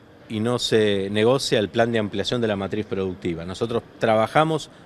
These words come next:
sobre qué queremos productivamente de Tierra del Fuego y queremos que cada sector crezca y se fortalezca porque necesitamos mantener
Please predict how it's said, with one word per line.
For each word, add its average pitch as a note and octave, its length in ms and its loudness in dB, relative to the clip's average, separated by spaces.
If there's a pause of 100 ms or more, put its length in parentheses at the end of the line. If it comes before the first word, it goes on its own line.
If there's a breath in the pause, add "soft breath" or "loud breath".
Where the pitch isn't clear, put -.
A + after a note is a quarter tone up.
sobre A2+ 320 0
qué C#3+ 100 0
queremos B2+ 320 0
productivamente A#2 800 0
de G#2 100 0
Tierra G#2 300 -2
del G2 100 -4
Fuego F#2 320 -4
y - 40 -8
queremos A#2 360 -2
que A2 140 -10
cada D3 260 2
sector C#3+ 500 -6 (440 loud breath)
crezca D#3+ 340 2
y C#3+ 60 0
se - 120 0
fortalezca C3+ 600 -2
porque A#2+ 360 -4
necesitamos C3+ 640 -4
mantener A2+ 500 -4